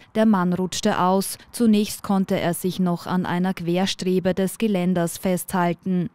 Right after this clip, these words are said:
Der Beifahrer eilte sofort zu Hilfe und versuchte, den siebenundsiebzigjährigen hinaufzuziehen, jedoch vergeblich. Der Niederländer stürzte rund fünfundzwanzig Meter in die Tiefe.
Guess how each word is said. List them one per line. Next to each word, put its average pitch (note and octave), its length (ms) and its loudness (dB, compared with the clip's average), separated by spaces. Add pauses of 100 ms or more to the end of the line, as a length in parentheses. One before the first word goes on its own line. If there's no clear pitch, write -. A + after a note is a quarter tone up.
Der E3+ 120 0
Beifahrer F3 680 0
eilte F3+ 320 -2
sofort F3+ 520 -2
zu - 120 -2
Hilfe G3 500 0
und F#3+ 140 0
versuchte, G#3 720 0 (200)
den A#3 140 4
siebenundsiebzigjährigen G3 1500 0
hinaufzuziehen, F#3+ 1040 0 (160)
jedoch F#3 460 0
vergeblich. F#3 840 0 (240)
Der F#3 160 -2
Niederländer F#3+ 720 0
stürzte A3 540 0
rund A3+ 180 2
fünfundzwanzig A3 960 0
Meter F3+ 340 0
in F3+ 160 0
die G#3 120 -2
Tiefe. F#3 640 0